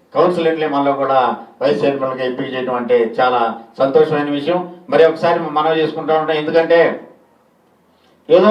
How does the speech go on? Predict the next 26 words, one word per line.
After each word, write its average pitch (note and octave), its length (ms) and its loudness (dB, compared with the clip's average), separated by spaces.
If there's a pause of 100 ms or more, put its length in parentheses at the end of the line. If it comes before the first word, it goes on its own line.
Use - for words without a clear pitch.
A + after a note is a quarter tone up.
మనకి G3 200 0
ఇద్దరు F#3 260 4 (320)
ఉన్నారు F3 260 4 (240)
ఏది D3+ 160 2 (320)
గెలిచినటువంటి D#3 600 0 (760)
కౌన్సిలర్లు, C#3 520 -2 (440)
మరి D3 200 0
వాళ్ళని D3 260 0
విస్మరించి F#3 540 -2 (1400)
మరి E3 160 0 (200)
ఇక్కడ - 200 0 (300)
కొత్తగా F3 360 0
ఎన్నిక E3+ 200 -4
కాబడినటువంటి D#3+ 640 0 (100)
శాసనసభ్యురాలు D3 680 0
కూడా C#3+ 160 0 (520)
మరి D#3 120 -4 (200)
ఎవరికో, G3+ 380 2 (640)
మరి D3 140 -4 (160)
ఎవరో F#3 240 2 (140)
పుట్టించిన F3+ 400 -6
బిడ్డకి F3 300 -2
మనం D#3+ 200 -2
ముద్దు E3 180 -4
పెట్టినట్టు E3 400 -6
సామెతగా D#3 460 0